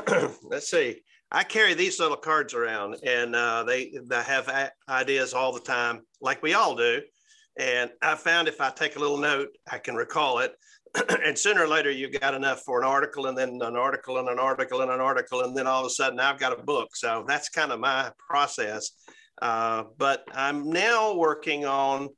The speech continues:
um, the application of, of what I would call,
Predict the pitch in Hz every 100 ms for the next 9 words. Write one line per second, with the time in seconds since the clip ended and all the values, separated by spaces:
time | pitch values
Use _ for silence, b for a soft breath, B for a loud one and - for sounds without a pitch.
0 | B B B B 147 139 139 139 151 180
1 | 202 - 185 170 - 160 143 127 117 -
2 | - 120 120 113 - 131 139 147 147 147
3 | 147 - 135 127 123 123